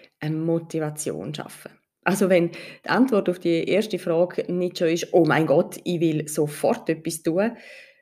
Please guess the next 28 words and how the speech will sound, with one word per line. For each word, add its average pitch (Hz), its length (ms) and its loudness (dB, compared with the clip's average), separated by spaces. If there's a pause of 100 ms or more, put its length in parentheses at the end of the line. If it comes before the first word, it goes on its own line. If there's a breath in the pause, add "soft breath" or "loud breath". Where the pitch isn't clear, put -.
(220 loud breath)
und 170 280 -4
dir 160 160 0
so 160 260 0
die - 320 -10
Motivation 170 680 0
noch 214 120 2
fehlt 165 360 0
zu 170 100 -6
dem 165 340 -2
nächsten 165 440 -4
Schritt, 190 500 -4 (360 loud breath)
kannst - 220 -10
du 202 40 0
die 214 120 0
Frage 202 400 0 (640)
andersrum 147 640 -4
stellen. - 360 -16 (2000 soft breath)
Wenn 185 240 2
du 190 540 0 (400)
heute - 540 -2 (840)
die - 120 -2
Entscheidung 170 600 -2
würdest 156 280 -4
treffen, - 440 -12 (140)
wo 214 160 4
du 214 140 2
eigentlich 175 680 -4
weisst, 151 640 -2